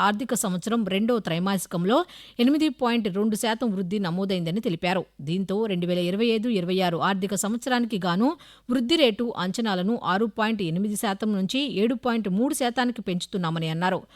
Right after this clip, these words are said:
ఆరుగురు సభ్యుల కమిటీ వడ్డీ రేట్ల తగ్గింపునకు ఏకగ్రీవంగా ఆమోదం తెలిపిందని, దీంతో రెపో రేటు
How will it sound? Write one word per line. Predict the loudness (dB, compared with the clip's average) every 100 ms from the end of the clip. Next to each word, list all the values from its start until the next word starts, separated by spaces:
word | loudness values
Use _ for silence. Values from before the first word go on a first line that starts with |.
| -20 -4
ఆరుగురు | 4 4 4 0
సభ్యుల | 0 0 0 0
కమిటీ | 0 -4 0 0 0
వడ్డీ | 0 0 0
రేట్ల | 0 0 -2
తగ్గింపునకు | -2 -2 -2 -2 -2 -2 -4 0
ఏకగ్రీవంగా | 0 0 -2 0 0 2 2 0
ఆమోదం | 0 0 0 0
తెలిపిందని, | -2 -4 -2 2 2 2 -2 -12 -2
దీంతో | 0 0 0 2 2
రెపో | 0 0 2
రేటు | 2 2 0